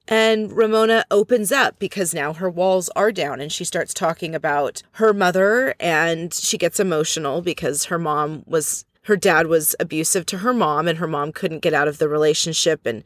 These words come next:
she mentions that her mom died recently, and her dad gave her a letter he had been keeping that her mom had, had written that was apologizing for staying with her dad and saying that she felt it was her karma. And she was, she's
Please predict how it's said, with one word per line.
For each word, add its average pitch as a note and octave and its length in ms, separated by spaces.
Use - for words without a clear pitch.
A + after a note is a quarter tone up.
she - 340
mentions F3 520
that C3 260
her G3 140
mom E3 280
died D3+ 420
recently, E3 580
and D#3 140
her F3 120
dad D3 340
gave D3+ 280
her C#3 400
a D#3 120
letter D#3 280
he D#3+ 120
had D3+ 140
been D3 160
keeping C#3+ 400
that C3 180
her D3+ 140
mom F#3 280
had, F3+ 300
had F#3+ 240
written F3 380
that E3 200
was E3 380
apologizing F3 920
for E3 160
staying D3+ 340
with C#3+ 160
her D#3+ 120
dad D3 540
and - 240
saying E3+ 360
that D3 140
she F3 140
felt C#3+ 280
it - 60
was B2+ 180
her D3+ 140
karma. G#3 480
And E3 180
she - 120
was, C#4+ 320
she's D#4 320